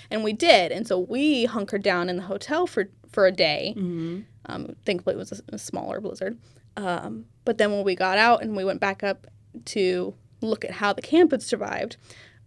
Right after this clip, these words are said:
Speaker 1: it had fractured along the runway. And so
Speaker 2: Wow.
Speaker 1: now our runway was no longer viable. So we had to retrieve our gear
Speaker 2: Wow.
Speaker 1: and start over.
Speaker 2: Oh, man.
Speaker 1: Uh, s-, and that's really what we were up there for, is to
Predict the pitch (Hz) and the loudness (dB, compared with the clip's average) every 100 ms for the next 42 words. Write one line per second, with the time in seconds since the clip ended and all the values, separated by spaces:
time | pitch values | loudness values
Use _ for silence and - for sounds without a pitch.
0 | - 226 214 - - 208 208 214 185 190 | -6 2 2 2 2 2 2 0 2 0
1 | 180 185 196 240 294 214 - 190 214 - | -2 -4 2 6 6 4 0 -2 -6 -14
2 | - 165 214 226 226 196 185 214 226 202 | -18 -6 -2 2 4 6 6 6 6 4
3 | 185 - 190 170 175 185 151 170 190 - | 4 0 -2 -2 -2 -2 0 0 -2 -8
4 | - - _ _ _ _ _ _ _ _ | -16 -20 _ _ _ _ _ _ _ _
5 | _ - - 240 233 202 196 254 294 240 | _ 0 6 6 6 2 2 4 8 8
6 | 220 202 175 208 - - 208 233 - 233 | 8 2 -2 -4 -10 -8 -2 -2 8 10
7 | 208 220 196 247 - - 180 190 202 165 | 12 8 4 -2 -6 -12 -8 -6 -6 -8
8 | 185 190 - _ - - 196 185 175 - | -8 -14 -20 _ -10 -4 -2 0 -2 -6
9 | - - 240 233 233 226 339 277 226 196 | -4 4 6 6 4 6 8 10 10 6
10 | 226 208 190 190 - 214 - 143 98 123 | 4 2 0 -2 -4 -12 -6 -4 -2 -4
11 | 220 - - 104 190 | -6 -8 -6 -4 -4